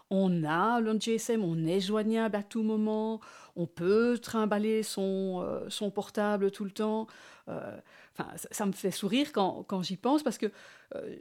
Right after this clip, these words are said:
moi, j'ai commencé ma carrière en quatre-vingt-cinq. Alors, en quatre-vingt-cinq, le, le paysage, c'est quoi ?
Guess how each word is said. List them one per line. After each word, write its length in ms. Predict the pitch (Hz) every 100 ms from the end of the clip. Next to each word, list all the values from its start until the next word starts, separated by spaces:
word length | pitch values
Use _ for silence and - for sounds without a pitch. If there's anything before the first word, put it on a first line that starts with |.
| -
moi, 200 | 202 247
j'ai 80 |
commencé 300 | 233 220 214
ma 120 | 226 190
carrière 440 | 185 190 247 240
en 200 | - 196
quatre-vingt-cinq. 840 | - 202 - 208 185 175 - - -
Alors, 220 | 170 -
en 60 | 190
quatre-vingt-cinq, 840 | 196 - 175 170 - 262 285 -
le, 380 | 208 185 190 -
le 140 | 196
paysage, 500 | 185 190 196 247 262 196
c'est 200 | - 190
quoi ? 280 | - 165